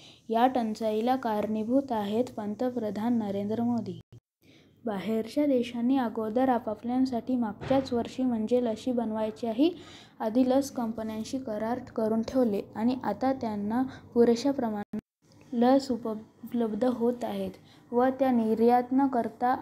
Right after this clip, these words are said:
आधी आपले लसीकरण पु-, पुरेशा प्रमाणात करून घेऊन आता कुठे ते निर्यात करत आहेत. याचे सर्वोत्तम उदाहरण म्हणजे अमेरिका. अमेरिकेने आप-,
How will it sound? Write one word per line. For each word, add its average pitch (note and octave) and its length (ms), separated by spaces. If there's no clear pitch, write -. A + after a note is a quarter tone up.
आधी A3+ 300
आपले B3+ 280
लसीकरण B3 540
पु-, A#3+ 220
पुरेशा A#3 520
प्रमाणात A#3 440
करून A#3+ 400
घेऊन B3 300
आता G#3+ 260
कुठे B3 360
ते B3+ 100
निर्यात A#3 420
करत A3 340
आहेत. G#3+ 260
याचे A3 220
सर्वोत्तम A#3+ 640
उदाहरण A3+ 380
म्हणजे A3+ 340
अमेरिका. A#3 600
अमेरिकेने C4 640
आप-, A#3+ 360